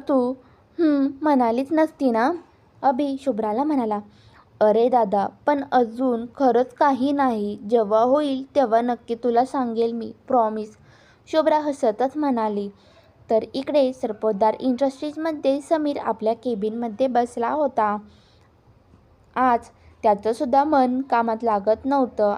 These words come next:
आणि का ते त्यालाही कळत नव्हतं. शुभमची मात्र आज खूपच जास्त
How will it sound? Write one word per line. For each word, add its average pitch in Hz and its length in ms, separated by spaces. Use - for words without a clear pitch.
आणि 269 320
का 294 240
ते 254 120
त्यालाही 233 460
कळत 220 360
नव्हतं. 226 460
शुभमची 220 460
मात्र 262 420
आज 262 140
खूपच 302 400
जास्त 262 340